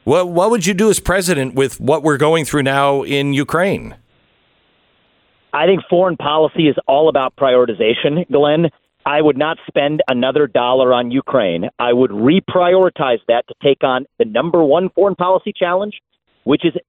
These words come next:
Speaker 2: declaration of independence from communist China. I think we can declare economic independence and defeat them economically so we don't have to militarily. That's number one.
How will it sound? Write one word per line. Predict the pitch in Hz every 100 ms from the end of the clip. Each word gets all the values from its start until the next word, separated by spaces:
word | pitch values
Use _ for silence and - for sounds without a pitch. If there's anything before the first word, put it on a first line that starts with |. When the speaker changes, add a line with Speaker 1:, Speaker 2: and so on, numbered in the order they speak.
| _
Speaker 2:
declaration | 156 156 190 175 151 151 - 160 -
of | 143 156
independence | 190 160 190 - 143 127 123 - - _ _ -
from | 156 147 156 170 -
communist | - 131 127 123 - - -
China. | 107 87 - _ _ _ -
I | 151
think | 165
we | 151
can | 151
declare | 131 131 - 156 175
economic | - 156 156 156
independence | 151 147 143 127 123 123 -
and | 131 110
defeat | 123 - 170 -
them | 147 139
economically | 135 - 143 131 131 - 131 -
so | 127
we | 117
don't | 135 135
have | 143 -
to | 147
militarily. | 120 127 131 139 113 92 82 - _ _ _ -
That's | 160 175
number | 156 127
one. | 120 135 82